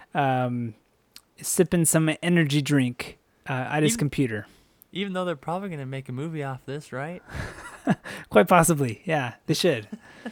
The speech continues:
Speaker 1: So, news starts getting around that the Poly Network, uh, had this huge hack they exploited, and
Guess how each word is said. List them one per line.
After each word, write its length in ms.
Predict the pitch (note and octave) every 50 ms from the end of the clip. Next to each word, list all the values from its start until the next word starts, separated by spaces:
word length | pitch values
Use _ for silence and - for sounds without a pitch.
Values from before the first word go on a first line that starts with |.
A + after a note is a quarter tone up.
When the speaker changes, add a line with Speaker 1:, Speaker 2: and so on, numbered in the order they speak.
| - G#3+ - - - C#3 - - - - - _
Speaker 1:
So, 520 | - - - G#3+ G3+ F3 D3 C3 A#2+ A2+ - - - - _ _ -
news 280 | F#3 A#3+ C4 B3+ A3
starts 280 | - A3+ G#3+ G#3+ F#3+ -
getting 200 | - G3+ F#3+ F3
around 480 | E3+ E3 D#3 C#3+ A#2 G#2 G2+ G2 G#2+ - - - - _ _ _ _ _
that 460 | C#4+ G3 D3+ D#3 C#3+ C3+ C3 C3+ - -
the 60 | C#3
Poly 280 | - F3 G3+ A3 G#3+
Network, 560 | G3+ F3+ D#3+ D#3 D#3+ D#3+ D#3 - - - - - _ _ - _ _ _ _ _ _ - - -
uh, 460 | D3+ D3 C#3+ C#3 C3 C3 B2+ B2+ B2+ B2+ - -
had 180 | C3 C#3 C#3 C3+
this 180 | C3 - -
huge 240 | - F#3 G3 E3 -
hack 460 | D3+ C#3+ C3 B2+ - - - - - _ _ _ _ _ _ _ _
they 80 | - D#3
exploited, 580 | - - - E3 D#3+ D#3 D3 D3 C#3+ C3 C3+ - _ _ - - - - - _ _
and 720 | - D3 D3 D3 C#3+ C#3+ C#3 C#3 C#3 C3+ C3+ C3 - -